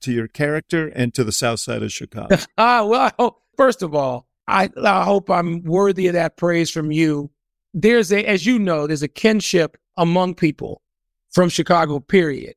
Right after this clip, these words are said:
Speaker 2: And then even stronger bonds when people have had ties to the South Side. And so that, I know that who I am and what I am has a lot to do with all the things I am.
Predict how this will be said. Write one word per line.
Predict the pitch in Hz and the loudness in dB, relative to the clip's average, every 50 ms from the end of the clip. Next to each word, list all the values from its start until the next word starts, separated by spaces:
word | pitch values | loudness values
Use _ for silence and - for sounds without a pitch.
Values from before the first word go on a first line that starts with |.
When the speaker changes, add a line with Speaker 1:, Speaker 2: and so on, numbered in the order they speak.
| _ | _
Speaker 2:
And | - 151 151 160 | -4 -2 -2 0
then | 175 185 190 185 196 | 0 0 0 0 0
even | - 196 202 175 175 170 156 | 0 0 -2 -2 -2 -4 -6
stronger | - - - 208 208 208 196 165 180 | -6 -2 0 2 2 2 0 0 -4
bonds | 170 147 175 175 175 170 160 165 160 156 151 - _ _ _ _ _ _ _ _ _ _ _ - | -4 0 0 0 2 0 0 -2 -4 -6 -6 -8 _ _ _ _ _ _ _ _ _ _ _ -4
when | 180 170 160 | -2 -2 0
people | 170 208 202 170 175 | 2 0 0 2 2
have | 170 156 | 2 2
had | 160 180 170 160 - | 2 2 2 0 0
ties | - - 180 175 170 170 165 160 - | -2 0 2 2 2 2 2 0 -2
to | - 175 | -4 -4
the | 151 143 | -6 -4
South | - - 180 165 160 156 - | -2 0 0 0 0 -2 -4
Side. | - 160 147 - - - _ _ _ _ _ | -4 -6 -6 -6 -10 -16 _ _ _ _ _
And | - 170 160 - | -2 -2 -2 -2
so | - 180 | -2 -2
that, | 165 180 202 208 202 196 - _ _ _ _ _ _ - | 0 2 2 2 2 0 -4 _ _ _ _ _ _ 0
I | 214 233 262 269 | 2 2 2 2
know | 247 226 220 214 214 202 190 175 165 160 151 147 143 143 - _ _ 147 | 2 2 2 2 2 2 0 0 -2 -2 -4 -4 -6 -8 -12 _ _ 0
that | 170 175 165 165 - - | 2 2 4 2 0 -2
who | 214 220 208 202 | -2 0 2 2
I | 190 180 175 | 2 2 2
am | 170 170 160 160 | 0 0 0 -2
and | 156 151 147 | -2 -2 0
what | 151 156 151 | 0 0 0
I | 151 147 147 | 0 -2 -2
am | 147 147 147 147 139 | -2 -2 -4 -4 -2
has | 147 143 135 | -2 -2 -2
a | 139 | -2
lot | 139 143 143 147 143 | 0 0 0 0 -2
to | - 151 | -4 -6
do | 139 127 143 143 | -4 -2 -2 0
with | 135 135 131 | 0 0 -2
all | - - 156 151 151 156 | -2 0 0 2 2 2
the | 143 139 | 0 -4
things | 120 - 156 147 143 139 123 | -4 -2 -2 -2 0 0 0
I | 135 131 131 135 | 0 0 0 -2
am. | 135 135 135 135 131 127 117 117 | -2 -2 -2 -2 -2 -4 -6 -8